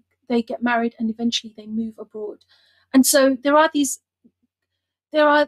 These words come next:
these entire lives that are lived outside of the exhibition venues that are really, really important aspects of what the shows mean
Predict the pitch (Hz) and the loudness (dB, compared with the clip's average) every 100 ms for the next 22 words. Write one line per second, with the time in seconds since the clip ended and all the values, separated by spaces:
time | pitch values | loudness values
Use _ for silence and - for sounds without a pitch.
0 | - 294 285 277 - - 311 302 269 254 | -2 -4 -2 -4 -6 -4 0 2 0 0
1 | 277 277 240 - 226 226 247 233 226 220 | 0 0 -2 -8 -14 -10 -10 -10 -14 -12
2 | - 226 233 226 220 214 - - 220 - | -10 -8 -8 -10 _ -20 -20 -20 -10 -10
3 | 220 208 202 208 214 233 - 233 233 247 | -10 -16 -20 -20 -20 -20 -12 -8 -6 -2
4 | 269 254 240 233 233 220 208 220 - 226 | 0 0 -2 -4 -8 -8 -16 -20 -14 -10
5 | 233 226 - _ _ _ - 247 - 247 | -8 -10 -12 _ _ _ -4 -2 -2 -6
6 | - - 220 226 - 220 - 214 214 247 | -8 -10 -10 -12 -8 -6 -4 -4 2 4
7 | 240 208 | 4 0